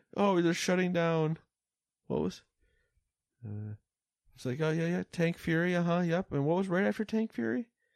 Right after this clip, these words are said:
Uh, they were gonna get into T V show production. No, no, no, no, no, no. What was in between those two <laughs> things? Atari casino business in Africa. If that doesn't sound like the most black market thing you could think of.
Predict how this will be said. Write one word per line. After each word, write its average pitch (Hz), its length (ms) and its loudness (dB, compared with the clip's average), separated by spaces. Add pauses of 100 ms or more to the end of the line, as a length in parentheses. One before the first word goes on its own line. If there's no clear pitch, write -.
(1160)
Uh, 117 340 4
they 117 100 2
were 123 100 6
gonna 127 100 4
get 127 120 2
into 123 120 -2
T 156 160 -2
V 151 80 2
show 131 200 2
production. 110 340 -2
No, 226 80 6
no, 262 160 6
no, 254 120 4
no, 214 140 8
no, 196 160 6
no. 160 100 8
What 170 140 6
was 277 140 4
in 349 80 0
between 294 680 4
those 151 260 6
two - 200 2
<laughs> - 0 -
things? 127 720 0 (3000)
Atari 107 380 -6
casino - 580 -8
business 104 360 -6
in 107 100 -6
Africa. 107 540 -10 (680)
If 139 140 4
that 196 120 6
doesn't 139 180 6
sound 123 200 6
like 101 120 2
the 104 80 2
most 104 320 0
black 104 400 2
market 98 360 2
thing 95 220 0
you 90 120 -2
could 87 160 -6
think 90 220 -2
of. 69 260 -8